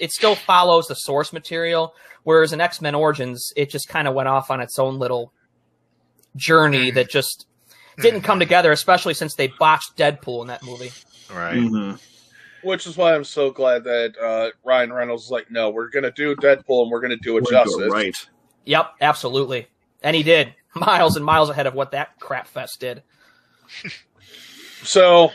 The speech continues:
Speaker 4: going along the lines of you, Mike, again, honorable mention, only it wasn't Star Trek. Uh,
Speaker 2: <laughs>
Speaker 4: my honorable mention went to T two.
Speaker 2: Hmm.
Speaker 1: Okay. Yep.
Speaker 4: I picked The Dark Knight.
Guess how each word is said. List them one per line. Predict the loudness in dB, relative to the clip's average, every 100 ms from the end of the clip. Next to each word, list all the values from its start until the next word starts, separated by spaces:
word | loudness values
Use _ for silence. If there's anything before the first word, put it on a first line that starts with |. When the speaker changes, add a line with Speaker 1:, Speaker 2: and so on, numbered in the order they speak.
| -4 2
Speaker 4:
going | 6 8 8
along | 8 6
the | 4
lines | 4 2 0
of | -4 -4
you, | -6
Mike, | 0 0 0
again, | -6 -4 -4 -4 -10 _ _ _ _ -4
honorable | 0 2 4 2
mention, | 2 0 0 -2 -2 0
only | 0 2 0
it | -2 2
wasn't | 2 2 -4
Star | 0 2 2
Trek. | 0 -4 -4 -4 _ _ _
Uh, | 0 4 6 4 0
Speaker 2:
<laughs> | _ 2
Speaker 4:
my | 4
honorable | 6 4 2 2
mention | 2 -2 -4 -4
went | -4
to | -4
T | -12 -14
two. | -14 -14 -14 -14 _ _ _ _ _ -10 -8 -8
Speaker 2:
Hmm. | -6
Speaker 1:
Okay. | 0 0 -2 _ -10 -10 -10 _ _ -6
Yep. | -4 -4 -6 _ _ _ _ _ _ _ _ _ _ _ _ _ _ _ -2
Speaker 4:
I | 4 6 8 6 6 4 2
picked | 0 0 0
The |
Dark | 2 4 4
Knight. | 2 2 2